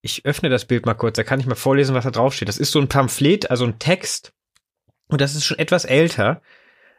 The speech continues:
Ähm, hab ich hier? Das hab ich ihm hier geschickt, ne? Ihmchen, der hat das bekommen. Genau, da ist es. Das ist so ein gerahmtes Bild.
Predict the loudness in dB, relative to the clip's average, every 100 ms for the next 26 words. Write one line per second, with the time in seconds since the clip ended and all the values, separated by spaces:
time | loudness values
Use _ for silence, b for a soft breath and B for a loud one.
0 | b -10 -6 -4 -2 -2 -2 -2 -2 2
1 | 2 0 -2 -2 -2 -2 -2 -2 -4 -6
2 | -12 _ _ _ _ _ _ _ _ _
3 | _ _ 0 2 4 2 0 -2 -2 -2
4 | 0 0 0 0 0 0 -2 -2 -6 -8
5 | -12 -14 -8 -8 -8 -18 _ -4 0 0
6 | 2 2 2 0 -2 -6 B B B B
7 | B _ -6 -2 0 2 2 2 -6 0
8 | 2 2 0